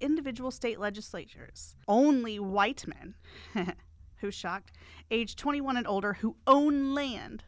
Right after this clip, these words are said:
could vote at that time. And then in seventeen eighty-eight, the founding fathers thought that people weren't smart enough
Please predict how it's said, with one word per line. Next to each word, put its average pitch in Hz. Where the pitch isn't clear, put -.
could 190
vote 180
at 170
that 147
time. -
And 208
then 294
in 226
seventeen 285
eighty-eight, 214
the 196
founding 226
fathers 220
thought 175
that 175
people 208
weren't 185
smart 196
enough 170